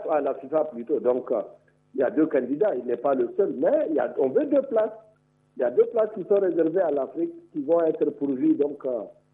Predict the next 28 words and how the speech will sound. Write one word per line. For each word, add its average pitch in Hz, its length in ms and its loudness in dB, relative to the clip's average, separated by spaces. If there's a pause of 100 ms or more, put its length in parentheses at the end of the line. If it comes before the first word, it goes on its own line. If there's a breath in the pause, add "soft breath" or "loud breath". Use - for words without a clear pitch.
en 135 200 -4
septembre, 147 440 -2
je 113 60 -4
crois. 120 340 -2
Et 147 320 4
je 143 60 -2
pense 180 240 0 (100)
que, 190 60 4
euh, 143 680 2 (460 loud breath)
oui, 339 280 4 (120)
certainement 160 460 0
que 185 120 -2 (120)
s'il 190 220 -4
dépose 160 360 2
sa 147 100 2
candidature, 135 640 0
s'il 180 140 -2
est 147 80 4
candidat, 120 400 0
certainement 156 420 -4
qu'en 123 220 -4
amont, 147 320 -4
je 135 60 -2
l'ai 170 160 2
dit, 147 200 -4 (320 soft breath)
il 139 100 -2
a 127 120 0
pris 175 220 -4